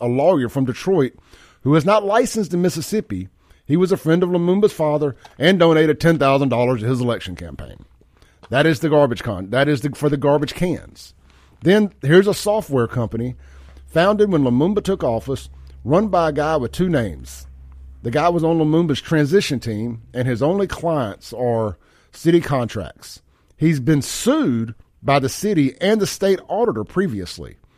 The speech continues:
A construction company with no office or phone number, whose L L C is a random house in West Jackson. As far, as far as subcontractors go, a copy of this company's twenty twenty-one proposal showed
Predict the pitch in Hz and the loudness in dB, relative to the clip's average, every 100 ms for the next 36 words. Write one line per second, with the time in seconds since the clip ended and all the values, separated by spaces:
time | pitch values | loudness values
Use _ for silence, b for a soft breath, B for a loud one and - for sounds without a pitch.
0 | b b b b b - 131 147 - - | b b b b b -8 -4 -4 -4 0
1 | 226 208 185 143 135 127 151 165 - _ | 0 0 -4 -2 -2 -2 -6 -8 -14 _
2 | 120 131 151 160 120 117 139 - - 147 | -4 2 4 4 2 0 -6 -6 0 0
3 | - 139 135 113 110 120 131 135 147 160 | 2 0 2 0 -2 0 0 0 2 4
4 | 151 139 170 151 131 - 147 127 117 117 | 4 2 -2 0 -2 -4 -4 -2 0 0
5 | 147 147 127 139 143 117 127 117 127 131 | 0 0 -2 -2 -4 -2 -2 0 0 0
6 | - - - 67 - _ _ _ _ b | -2 -2 -10 -20 -20 _ _ _ _ b
7 | b b b b b b b b b b | b b b b b b b b b b
8 | b _ - - 165 156 147 - - - | b _ -12 -4 2 4 2 -2 -12 -8
9 | 143 160 160 131 180 180 175 170 143 113 | -4 2 2 2 0 0 0 -2 0 -4
10 | - 90 107 104 107 - _ _ 113 160 | -6 -10 -6 -6 -8 -12 _ _ -8 -2
11 | 180 185 170 147 - 156 131 113 - - | -2 0 0 -2 -2 -2 -2 -6 -8 -6
12 | 180 208 196 190 190 165 160 147 147 151 | -4 -4 -4 -4 -2 -2 -4 -2 0 0
13 | 120 113 147 131 113 | -2 -4 0 0 -2